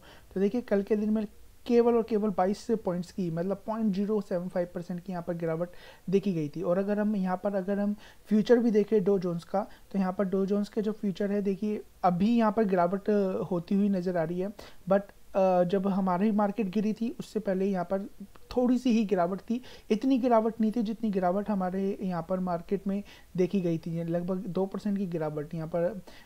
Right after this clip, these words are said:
अ, ढाई सौ पॉइंट निफ्टी में और हज़ार पॉइंट के आसपास Sensex में और Bank Nifty में भी हज़ार पॉइंट के आस-,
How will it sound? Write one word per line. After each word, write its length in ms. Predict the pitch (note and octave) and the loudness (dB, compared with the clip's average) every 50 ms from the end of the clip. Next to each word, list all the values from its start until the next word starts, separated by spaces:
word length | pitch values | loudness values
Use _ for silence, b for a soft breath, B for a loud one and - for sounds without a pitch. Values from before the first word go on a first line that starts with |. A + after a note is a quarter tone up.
| B - | B -4
अ, 140 | F3+ F3+ F3 | -2 -2 0
ढाई 220 | F3 E3+ F3 F#3 F#3 | 0 0 0 0 0
सौ 120 | - G#3 | -2 -2
पॉइंट 320 | F#3+ G#3 G3+ G3+ G3 F#3+ | -2 0 0 0 0 0
निफ्टी 340 | F3 F3 E3+ - - - G#3+ | -2 -4 -4 -4 -2 0 2
में 120 | G3+ G#3+ A3 | 2 2 2
और 140 | G#3+ G#3 | 0 0
हज़ार 200 | F3+ F3 F#3 F3+ | 0 0 0 -2
पॉइंट 240 | F#3 - F#3+ F#3 F#3+ | -2 -2 -4 -4 -4
के 100 | F3+ F#3+ | -2 -2
आसपास 380 | F#3 F3+ F3+ - - F#3+ F#3 F3+ | -2 -2 -2 -4 -4 -4 -4 -4
Sensex 460 | - F#3+ F3 E3 - G3 F#3 - - | -4 -6 -6 -6 -6 -8 -6 -4 -4
में 100 | G#3 G#3 | -2 -2
और 120 | G#3 G3+ | -2 -2
Bank 300 | F#3 F3 F3+ F3 F3 - | -2 -2 -2 -4 -4 -4
Nifty 240 | F#3+ F#3 - - G3+ | -6 -8 -6 -6 -6
में 100 | F#3 F3+ | -4 -4
भी 80 | F3+ F3+ | -2 -4
हज़ार 220 | F3 E3+ E3+ E3 | -4 -4 -4 -6
पॉइंट 260 | D#3+ - D#3+ D#3 D#3 D#3 - | -6 -8 -8 -10 -10 -12 -12
के 60 | D#3+ | -14
आस-, 240 | D3+ C#3 - B | -14 -14 -16 B